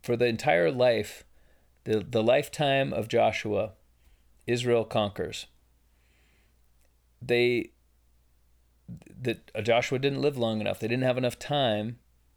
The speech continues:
to conquer the entire land that had been promised to Israel. So his final admonishment, his, uh, admonition to the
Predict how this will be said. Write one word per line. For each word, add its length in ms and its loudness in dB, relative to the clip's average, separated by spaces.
to 200 -4
conquer 400 -2
the 140 0
entire 520 2
land 320 0
that 80 -2
had 120 -6
been 140 -6
promised 400 -6
to 100 -8
Israel. 400 -10
So 160 -2
his 260 0
final 560 -4
admonishment, 840 -2
his, 180 -6
uh, 40 -6
admonition 680 -2
to 120 -6
the 180 -4